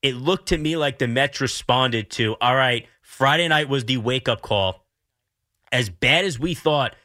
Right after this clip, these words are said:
the losses to the Nationals were and that one to the Pirates, Friday night was the we-, wake-up call when they woke up on Saturday morning and they were not in first place for the first time in four and a half months.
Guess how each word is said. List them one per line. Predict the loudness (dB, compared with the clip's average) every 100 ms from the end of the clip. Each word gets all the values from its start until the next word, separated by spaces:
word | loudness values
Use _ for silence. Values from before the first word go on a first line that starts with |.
| _
the | -6
losses | -2 -2 -2 -8
to | -4
the | -2
Nationals | 2 2 0 -2 -4 -2
were | -2 -2 -4 _ _ _
and | -2 2
that | 2
one | 0 -2
to | -2
the | -4
Pirates, | 0 2 2 -2 -6 -18 _ _ _ _ _ _
Friday | _ _ 0 0 0
night | 0 0
was | -2
the | -2
we-, | -2 -2 -6 -8 _ -4
wake-up | -2 0 -4
call | -2 -2 -2 -4 _
when | -4 0
they | 0
woke | 0 -2 0
up | 0 2
on | 0 0
Saturday | 2 2 2 0
morning | 0 0 -2 -4 _ _ -4
and | -2 2
they | 0
were | 0 0
not | 0 0
in | -2
first | -2 -2 -2
place | -2 -2 -6 -16 _ _ -4
for | -2
the | 0
first | -2 -2 0
time | 0 0 -4 _ _ _ _ _ _ _ _ _ _ -2
in | -2
four | -2 -2 0
and | 0
a |
half | 0 0 -2
months. | -6 -6 -20